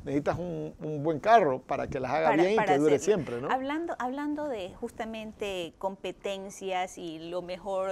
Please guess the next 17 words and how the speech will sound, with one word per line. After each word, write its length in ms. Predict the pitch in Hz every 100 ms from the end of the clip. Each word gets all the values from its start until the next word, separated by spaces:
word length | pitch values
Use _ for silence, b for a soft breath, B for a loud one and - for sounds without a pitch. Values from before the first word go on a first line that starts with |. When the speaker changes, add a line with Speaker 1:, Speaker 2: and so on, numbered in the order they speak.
| 185 185 175
Speaker 2:
lo, 260 | 180 170
lo 640 | 165 160 190 - - 190 180
que 100 | 196
compite, 400 | 190 220 208 - B B B _
hay 240 | 220 - - _
obviamente 840 | 196 202 208 196 202 190 220 220 -
compañías 540 | 185 175 165 185 196
que 100 | 190
se 100 | 180
especializan 680 | 180 - 175 160 160 175 185
en 100 | 156
hacer 420 | 151 - 185 180 185
la 180 | 170
mejor 460 | 160 160 165 160 151
máquina 420 | 151 147 160 156
de 100 | 151
café, 380 | - 175 170